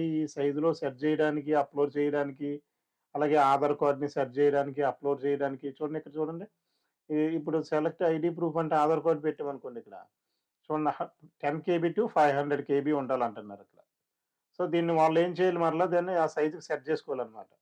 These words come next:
So, ఇవన్నీ దృష్టిలో పెట్టుకుని ఒక ఫిక్స్‌డ్ పేమెంట్ అయితే ఫిక్స్ చేయడం జరిగిందనమాట. కొన్ని కారణాల వల్ల మీకు అది లైవ్‌లో చెప్తలేదు. ఎందుకంటే, so, దీన్ని ఆసరా చేసుకుని కొంతమంది,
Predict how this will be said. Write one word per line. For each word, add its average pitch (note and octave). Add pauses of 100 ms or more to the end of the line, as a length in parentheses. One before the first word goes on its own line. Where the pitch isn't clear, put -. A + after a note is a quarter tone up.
(540)
So, E3
ఇవన్నీ E3
దృష్టిలో E3
పెట్టుకుని D#3
ఒక F3
ఫిక్స్‌డ్ F#3 (960)
పేమెంట్ E3
అయితే F3
ఫిక్స్ F3
చేయడం E3+
జరిగిందనమాట. C#3 (640)
కొన్ని D#3
కారణాల D#3
వల్ల D#3+
మీకు D3+
అది C#3
లైవ్‌లో C#3
చెప్తలేదు. C#3 (120)
ఎందుకంటే, D3 (920)
so, C#3
దీన్ని D3
ఆసరా C#3+
చేసుకుని D#3 (360)
కొంతమంది, C3